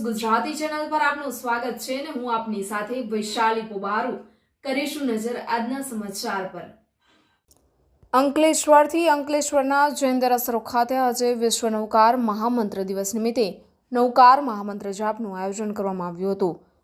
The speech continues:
વિશ્વના એકસો આઠથી વધુ દેશમાં વિશ્વ નૌકાર મહામંત્ર દિવસનું આયોજન કરી નૌકાર મહામંત્રનો જાપ કરી વિશ્વ કલ્યાણ અને વિશ્વ શાંતિ માટે પ્રાર્થનાઓ કરવામાં આવી હતી. વિશ્વ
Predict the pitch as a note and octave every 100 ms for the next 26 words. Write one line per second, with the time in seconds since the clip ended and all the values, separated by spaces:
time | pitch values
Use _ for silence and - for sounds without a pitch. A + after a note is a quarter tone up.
0 | _ - A3 A3 A#3+ A#3+ A3 G#3+ A3+ G#3
1 | G#3+ G#3+ A3+ A3 G#3+ G#3+ G#3 G#3 A3 B3
2 | G3+ G#3 - _ _ _ A3+ B3 B3+ C4
3 | A#3 A3+ G#3+ A3 G#3+ G3+ G#3 G#3 G#3 G#3
4 | G3 G3+ A3+ G#3 G#3 G#3 G#3+ G#3+ C4+ G3+
5 | - _ _ _ B3 B3 B3+ C4+ D4 A#3+
6 | A3 G3+ F#3+ G3 G3 G#3+ G#3 G#3 G3+ A3+
7 | G#3 A3 F#3+ G#3+ - B3 B3 G3+ F#3+ G3+
8 | A#3 G#3 F3 F#3 A3 G#3+ G3+ F#3+ F#3+ G#3+
9 | A3+ G3 F3 - _ _ A#3 A3+ A3 A3
10 | A#3+ A#3+ A3 G3 G3 G3+ G3 F#3 F#3 D#3+
11 | - _ _ _ A#3+ A#3+